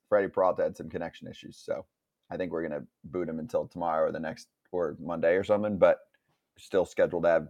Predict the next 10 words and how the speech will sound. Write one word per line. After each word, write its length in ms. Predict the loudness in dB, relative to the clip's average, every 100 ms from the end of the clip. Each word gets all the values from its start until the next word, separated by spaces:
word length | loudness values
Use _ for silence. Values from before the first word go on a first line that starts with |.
| 0
Zach 220 | 2 4
Gallen 260 | 4 2
joining 280 | 0 -2 -2
us 100 | -8
soon. 240 | -8 -10 -4
So 100 | -2
just 200 | 2 6
letting 200 | 6 6
everyone 280 | -2 -2
know. 240 | 2 2